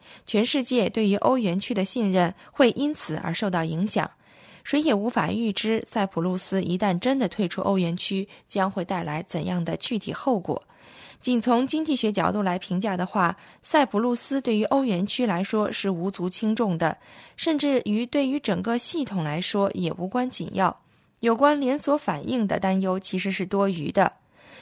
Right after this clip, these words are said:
因为塞浦路斯银行在国外几乎没有负债，而他们位于希腊的分支机构也早已经及时地脱离塞浦路斯的总部，免于牵连。不过，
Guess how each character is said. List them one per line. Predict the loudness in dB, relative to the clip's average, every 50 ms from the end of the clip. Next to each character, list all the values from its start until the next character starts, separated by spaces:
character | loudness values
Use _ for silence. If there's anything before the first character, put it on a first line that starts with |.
| -12 -4
因 | 0 2 4
为 | 4 4 4 2 -2 -12 -20 -12
塞 | -4 0 0 0
浦 | 2 0 -2
路 | -2 0 -2
斯 | -2 -2 0
银 | 0 0 0 0
行 | -2 -2 -2 0 0 0
在 | 2 2 0 0
国 | 0 -2 -2 0 0
外 | 2 2 2 0 0 -2
几 | -4 -4
乎 | -4 0 0 0
没 | 2 2 2 0
有 | -2 -4
负 | -4 -4 -4 -2
债， | 2 2 0 0 0 _ -20 -20 -20 -18 -8 -4
而 | -4 -2
他 | 0 0 0 2
们 | 2 2 2 2
位 | 0 0 0
于 | 0 0 0 0 0
希 | -2 -2 -2 -2
腊 | -2 0 0 -2 0
的 | -2 -2 -4
分 | -2 -4 -4 -4
支 | -2 -4 -6
机 | -4 -4 -6 -2
构 | 2 4 4 4 4 0 -12 -20 -14 -6
也 | -2 0 2 2 0
早 | 0 0 0 0
已 | 0 -2 -4 -4
经 | -2 -2 -2 -2 -2 -4
及 | -4 -6 -4 -4
时 | -4 -4 -4 -2
地 | -2 -2 -4
脱 | -4 -4 -4 -4 -2
离 | -2 -2 -4
塞 | -4 -4 -4 -4 -4
浦 | -4 -4 -6 -4
路 | -4 -2 -4
斯 | -4 -4 -4 -4
的 | -2 -2 -4
总 | -2 -4 -8 -8 -8 -6
部， | -2 0 0 0 -2 _ _ _ -6
免 | -4 -4 -4 -4 -6
于 | -6 -4 -2 -2 -2 -4 _ -10
牵 | -8 -2 0 2 2 2
连。 | 2 2 0 -2 -4 -6 -10 _ _ _ _ _ _ -20 _ _ _ -8
不 | -6 -2
过， | 2 4 4 4 4